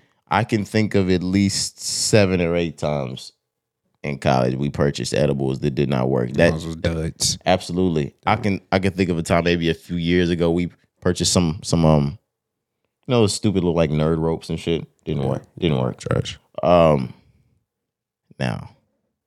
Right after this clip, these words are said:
Speaker 1: when the best of the best made it, she was fire. Oh my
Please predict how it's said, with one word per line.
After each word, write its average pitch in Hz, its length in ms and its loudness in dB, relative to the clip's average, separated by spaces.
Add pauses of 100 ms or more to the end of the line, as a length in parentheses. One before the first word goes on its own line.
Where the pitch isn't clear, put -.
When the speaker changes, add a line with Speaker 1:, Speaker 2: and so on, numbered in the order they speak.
Speaker 1:
when 71 120 -2
the 67 80 2
best 73 300 2
of 67 40 -2
the 69 60 0
best 73 280 4
made 62 240 -2
it, - 140 -4 (1120)
she - 160 -20
was - 120 -8
fire. - 200 2 (680)
Oh - 40 -10
my - 120 -18